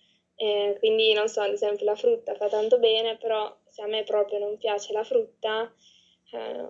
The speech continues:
o piano piano trovo degli escamotage per, eh,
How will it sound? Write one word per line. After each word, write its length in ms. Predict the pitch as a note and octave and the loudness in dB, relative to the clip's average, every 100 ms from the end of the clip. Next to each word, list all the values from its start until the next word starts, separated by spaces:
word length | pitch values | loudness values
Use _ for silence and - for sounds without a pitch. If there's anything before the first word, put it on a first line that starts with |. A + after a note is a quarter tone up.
| - | 4
o 160 | A#3 | 6
piano 280 | A#3 A3+ A3+ | 8 4 2
piano 680 | A#3 A#3+ A3 G#3+ G#3+ G#3 G#3 | 0 -2 -2 -6 -6 -8 -8
trovo 280 | - G#3+ G#3+ | -6 -2 0
degli 180 | G#3+ A3 | -2 -2
escamotage 920 | A3 - G#3 G#3+ A3+ A3 - - - _ | -4 -4 -4 -2 -2 -2 -4 -8 -16 _
per, 320 | A3+ G#3 - | 2 4 2
eh, 540 | A3+ A#3 A#3+ B3 C4+ | -2 -4 -12 -18 -20